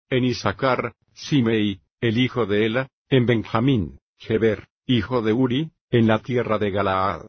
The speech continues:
la tierra de Seón, rey de los amorreos, y Og, rey de Basán, y un supervisor general, tenía autoridad sobre todos los supervisores que estaban en la tierra. Judá e Israel eran tan numerosos en número como la arena junto al mar,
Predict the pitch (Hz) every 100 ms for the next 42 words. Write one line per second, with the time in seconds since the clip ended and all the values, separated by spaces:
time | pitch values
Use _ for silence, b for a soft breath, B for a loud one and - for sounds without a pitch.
0 | _ _ - 117 110 143 156 156 156 135
1 | - 107 107 92 - _ - 127 151 123
2 | 107 107 110 101 98 98 110 113 87 -
3 | - - _ _ 120 113 135 120 - _
4 | _ - 151 135 113 101 104 - 127 92
5 | 85 - _ - 90 147 151 139 - 110
6 | 107 - 113 107 117 113 104 107 156 -
7 | _ _ 127 131 143 127 113 101 139 127
8 | 123 147 147 143 123 120 180 175 165 -
9 | 139 - 110 120 107 110 131 131 127 -
10 | 117 107 131 127 110 107 104 98 101 -
11 | 120 113 90 - _ _ _ _ 107 104
12 | 147 135 113 104 104 117 120 127 120 113
13 | 123 165 151 151 131 131 143 - 123 123
14 | 104 139 151 139 123 165 127 117 107 104
15 | 110 127 120 - 135 123 117 120 98 107
16 | 104 -